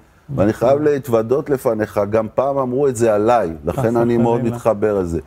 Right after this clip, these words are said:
Speaker 2: כי
Speaker 1: וואו.
Speaker 2: מי שעשה את ה-, את המסעות מהעולם הדתי, החילוני וההפך, בעצם תמיד נשאר ככה בין השמשות,
Speaker 1: יפה.
Speaker 2: בין הזמנים, בין העולמות.
Speaker 1: יפה, נכון.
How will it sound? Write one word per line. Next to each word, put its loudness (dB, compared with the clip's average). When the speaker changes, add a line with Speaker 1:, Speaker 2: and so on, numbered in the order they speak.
Speaker 2:
כי 2
Speaker 1:
וואו. 4
Speaker 2:
מי 4
שעשה 2
את -2
ה-, 4
את -2
המסעות 0
מהעולם 2
הדתי, 2
החילוני 2
וההפך, 2
בעצם 0
תמיד 2
נשאר 2
ככה 2
בין 0
השמשות, 0
Speaker 1:
יפה. -4
Speaker 2:
בין 2
הזמנים, 0
בין 0
העולמות. 2
Speaker 1:
יפה, -2
נכון. -4